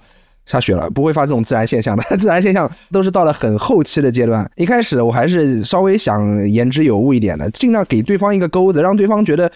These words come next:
你提出的这个话题呢，它是有回馈的可能性的，不管对方是做什么工作的、学什么专业的，或者说是跟你的熟悉的深浅程度，他都有话聊。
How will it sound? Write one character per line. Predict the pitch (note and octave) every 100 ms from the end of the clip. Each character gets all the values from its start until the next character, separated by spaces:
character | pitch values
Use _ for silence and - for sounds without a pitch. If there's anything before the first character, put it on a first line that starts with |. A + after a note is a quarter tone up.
| - _ _
你 | - C#3+ C3+
提 | F3+
出 | F#3
的 | A3+
这 | G#3
个 | F#3+
话 | G#3 F#3
题 | B2 C#3
呢， | D#3+ E3 D#3+
它 | - A#3 B3+
是 | B3 A3+ D#3 A2 -
有 | B2 A#2
回 | G#2+ A2+ D#3
馈 | B3+
的 | E3
可 | - G#2+
能 | G2+
性 | E3 A#3
的， | A2+
不 | -
管 | D#3+
对 | D3
方 | D3+ D3+
是 | D3 C3 A#2 A2 G#2+
做 | - C3+
什 | A#2
么 |
工 | C3+ C#3+
作 | D3
的、 | A#2 G#2 F#2+ F#2+
学 | A#2
什 | A#2+
么 | C3
专 | D3 D3
业 | D3+ B2
的， | G2 F#2+ F2 E2
或 | B2+
者 | A2
说 | A#2
是 | A#2+ B2+ A2+
跟 | C#3
你 | C#3
的 | G2+ G#2+ D#2+
熟 | - - C3
悉 | D3+
的 | C3
深 | D#3
浅 | D3+ G2+
程 | G2+ A2+
度， | D3
他 | B3
都 | C#4+ D#4
有 | G2+
话 | B3+ D4
聊。 | - A2